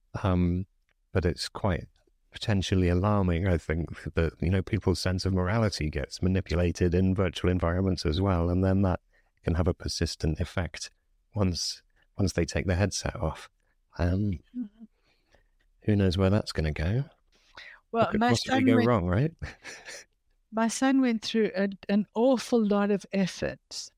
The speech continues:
Speaker 2: and time to save up to buy a set, and he tried it <laughs> out and he stopped using it.
Speaker 1: <laughs> Well,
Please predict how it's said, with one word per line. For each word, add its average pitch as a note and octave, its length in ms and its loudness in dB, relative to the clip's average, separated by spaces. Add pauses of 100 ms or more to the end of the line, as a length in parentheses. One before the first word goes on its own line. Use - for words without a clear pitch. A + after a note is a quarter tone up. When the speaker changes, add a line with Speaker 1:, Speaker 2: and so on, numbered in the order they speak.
Speaker 2:
and F#3+ 260 -2
time F3+ 840 -2
to - 140 -4
save F#3+ 400 -2
up E3+ 140 -4 (120)
to - 120 -6
buy F3 360 -2
a - 80 -12
set, - 720 -10 (440)
and F#3 180 -2
he F#3+ 80 0
tried G3+ 360 -4
it F3 100 -4
<laughs> - 40 -8
out - 340 -12 (140)
and A3 80 2
he - 200 0
stopped - 520 -2
using G#3+ 500 -2
it. - 380 -8 (200)
Speaker 1:
<laughs> - 460 -4 (1800)
Well, C2 360 -2